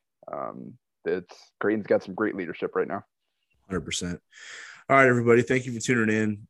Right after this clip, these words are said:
Speaker 2: Uh, we appreciate your questions. Uh, Jacob, I appreciate your time and your insights. Um, so, yeah, the Jays are rolling on to the Elite Eight, take on South Carolina. They'll do that Sunday. I don't know if times have been announced yet. I'm sure that that'll come soon,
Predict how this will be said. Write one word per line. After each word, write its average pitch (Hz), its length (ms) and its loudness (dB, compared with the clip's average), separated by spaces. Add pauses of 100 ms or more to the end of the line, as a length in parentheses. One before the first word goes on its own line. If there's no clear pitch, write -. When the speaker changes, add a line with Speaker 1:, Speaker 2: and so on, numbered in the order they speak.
(120)
Speaker 2:
Uh, 101 140 2
we 101 100 6
appreciate 104 380 0
your 98 80 -4
questions. 101 680 -2
Uh, 92 240 -2
Jacob, 101 380 0
I 95 60 0
appreciate 90 460 -2
your 80 120 -6
time 95 320 -4
and 92 100 -2
your 87 140 -4
insights. 92 760 -6
Um, 87 600 -4 (1700)
so, - 100 -4
yeah, 135 200 4
the 107 120 2
Jays 113 320 4
are 110 240 2
rolling 117 320 2
on 123 240 -4
to 131 120 -4
the 135 100 4
Elite 131 260 6
Eight, 127 300 4
take 117 200 -2
on 110 140 -2
South 117 300 -4
Carolina. 110 420 2
They'll 107 120 0
do 104 100 4
that 104 180 2
Sunday. 107 320 -2
I 110 60 2
don't 117 100 -2
know 107 160 0
if 95 80 -2 (180)
times 101 420 -4
have 95 140 -4
been 95 140 -2
announced 95 420 -6
yet. 90 160 -4
I'm 90 220 -12
sure 90 300 -6
that 82 260 -12 (140)
that'll 87 240 -10
come 87 240 -10
soon, 90 400 -6